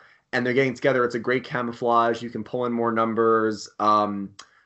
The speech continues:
I thought they were playing really well. Uh, and it's actually interesting. We heard the first term from Sophie today. You know, we hear of meat shields that Jeremy coined. We now hear of, uh,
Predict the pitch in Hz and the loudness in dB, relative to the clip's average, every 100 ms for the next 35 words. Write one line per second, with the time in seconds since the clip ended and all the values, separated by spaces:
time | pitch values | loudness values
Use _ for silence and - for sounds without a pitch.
0 | _ - 131 160 151 143 131 131 127 120 | _ -2 0 2 2 2 2 0 0 -2
1 | 117 113 104 98 107 143 170 - 120 117 | -2 -2 0 0 2 0 0 2 4 4
2 | 120 139 233 - 214 185 135 127 165 156 | 2 -2 -2 -4 -4 -2 -2 2 2 2
3 | 139 - 143 143 - 143 139 135 123 135 | 0 0 0 -2 -2 0 0 -2 -4 -2
4 | 127 127 - 113 110 113 113 107 113 127 | -2 -4 -2 -2 0 0 0 0 -2 -2
5 | 113 117 131 - 107 95 98 - 113 120 | -2 -4 -4 -2 -2 0 -2 0 0 0
6 | 95 - 95 92 95 104 113 113 117 110 | -4 -6 -6 -6 -4 -2 0 0 4 4
7 | 101 101 98 95 | 4 2 2 0